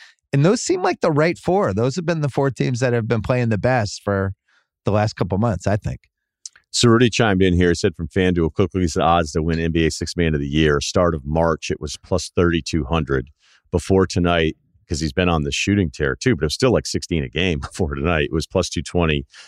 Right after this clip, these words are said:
Speaker 2: Uh, that jumped from before tonight, plus two twenty, to now plus one thirty-five.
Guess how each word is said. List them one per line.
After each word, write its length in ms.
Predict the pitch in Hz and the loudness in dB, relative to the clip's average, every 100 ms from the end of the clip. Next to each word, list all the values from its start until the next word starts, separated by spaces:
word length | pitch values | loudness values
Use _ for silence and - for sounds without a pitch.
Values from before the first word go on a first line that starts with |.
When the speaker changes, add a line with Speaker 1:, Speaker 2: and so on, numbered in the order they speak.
| _ - | _ -2
Speaker 2:
Uh, 240 | 80 73 | 0 2
that 160 | 78 90 | 0 0
jumped 260 | 104 101 - | 0 -2 0
from 300 | 98 80 - | 0 0 -2
before 380 | 92 - 98 104 | -4 2 4 4
tonight, 340 | - 95 87 - _ | 2 0 0 -2 _
plus 200 | - 92 | -2 -2
two 140 | - 92 | 0 -4
twenty, 320 | - 85 80 | 0 0 0
to 60 | 73 | 0
now 160 | 76 | -2
plus 280 | 71 78 - | -2 -2 -2
one 120 | 73 | -6
thirty-five. 580 | - 71 64 - 60 60 | -2 -2 -2 -4 -6 -6